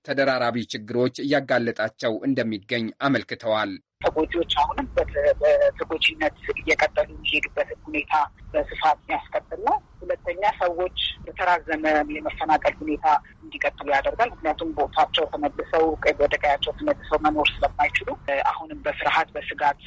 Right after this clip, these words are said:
Speaker 2: እንዲኖሩ የሚያደርግ ሁኔታ ነው። በአጠቃላይ ደግሞ የህገ ወጥነት ስሜቱን ራሱ የሚያስፋፋ ነው። በአራተኛነት ደግሞ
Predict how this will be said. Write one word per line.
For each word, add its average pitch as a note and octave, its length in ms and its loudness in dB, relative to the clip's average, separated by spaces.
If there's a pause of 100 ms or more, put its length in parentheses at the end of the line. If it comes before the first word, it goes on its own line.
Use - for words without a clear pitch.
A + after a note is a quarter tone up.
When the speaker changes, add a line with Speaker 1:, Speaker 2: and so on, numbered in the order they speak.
(140)
Speaker 2:
እንዲኖሩ C#4+ 500 -4 (580)
የሚያደርግ C#3+ 560 -2
ሁኔታ - 260 -6 (120)
ነው። A#3+ 140 2 (140)
በአጠቃላይ D#3 600 -4
ደግሞ E3 200 0 (200)
የህገ C#3 760 2 (100)
ወጥነት - 520 -2 (280)
ስሜቱን E3 560 -2
ራሱ D3 240 4
የሚያስፋፋ - 600 -6 (140)
ነው። - 120 -12 (280)
በአራተኛነት D#3+ 1160 -4
ደግሞ B3 200 -4